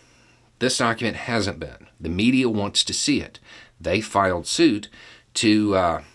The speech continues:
they filed to get it, to get it unsealed. Trump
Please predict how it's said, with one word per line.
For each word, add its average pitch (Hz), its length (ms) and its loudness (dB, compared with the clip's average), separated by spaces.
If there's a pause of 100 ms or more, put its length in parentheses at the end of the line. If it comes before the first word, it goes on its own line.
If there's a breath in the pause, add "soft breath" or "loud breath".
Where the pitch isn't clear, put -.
they 107 140 -2
filed 92 340 0
to 85 60 -12
get 87 160 -2
it, 80 180 -8 (1040 loud breath)
to 117 100 -4
get 104 140 2
it 87 80 0
unsealed. - 600 -8 (680 soft breath)
Trump 147 520 0